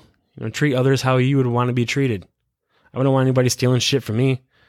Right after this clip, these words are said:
And it happened. Later on in life, I've had a ton of shit stolen from me, and that's just called karma.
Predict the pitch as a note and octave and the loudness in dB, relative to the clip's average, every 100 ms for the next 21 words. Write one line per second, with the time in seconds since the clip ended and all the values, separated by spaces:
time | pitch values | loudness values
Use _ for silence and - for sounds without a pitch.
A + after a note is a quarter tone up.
0 | _ _ _ _ _ _ - A2 B2 A#2 | _ _ _ _ _ _ -4 -2 0 0
1 | D#3 F3+ F2 - _ - G#2+ A#2+ B2 B2+ | 0 -4 -8 -16 _ -8 -4 0 0 2
2 | B2+ A#2+ C3+ D#3 B2 C3 C3+ B2+ D#3+ F3+ | 2 2 2 2 0 0 0 0 0 0
3 | - A#2 - A2 G2+ G#2 G#2 C3 A2+ A2+ | 0 -2 -2 -2 -2 -4 -2 0 0 2
4 | A#2 C#3+ C3+ C3 - B2 C3 - C#3+ C3+ | 2 2 0 -4 -2 0 0 2 0 0
5 | D2+ | -4